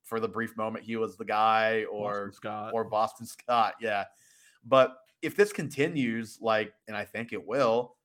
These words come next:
Speaker 1: because it should, I think Sanders is, like, a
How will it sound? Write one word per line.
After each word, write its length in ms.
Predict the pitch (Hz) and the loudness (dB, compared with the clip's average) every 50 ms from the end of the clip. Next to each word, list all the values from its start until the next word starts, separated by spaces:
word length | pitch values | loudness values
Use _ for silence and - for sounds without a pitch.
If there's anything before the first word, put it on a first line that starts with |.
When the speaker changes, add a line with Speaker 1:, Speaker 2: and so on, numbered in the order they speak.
| _ _ _ | _ _ _
Speaker 1:
because 200 | - 117 95 98 | -10 -8 -8 -8
it 100 | 101 - | -12 -12
should, 560 | - - - 117 131 135 113 107 113 120 120 _ _ _ _ _ _ _ _ _ _ _ _ _ _ _ _ _ - | -12 -8 -6 -2 0 0 0 0 -2 -4 -10 _ _ _ _ _ _ _ _ _ _ _ _ _ _ _ _ _ -14
I 80 | - 117 | -14 -14
think 340 | - - 147 165 165 165 - | -12 -10 -8 -8 -8 -10 -12
Sanders 500 | - - 117 131 151 156 143 127 110 113 | -10 -8 -6 -4 -2 -2 -2 -2 -2 -4
is, 140 | 113 - | -6 -2
like, 180 | 110 120 117 117 | 0 0 0 0
a 140 | 110 95 | -2 -4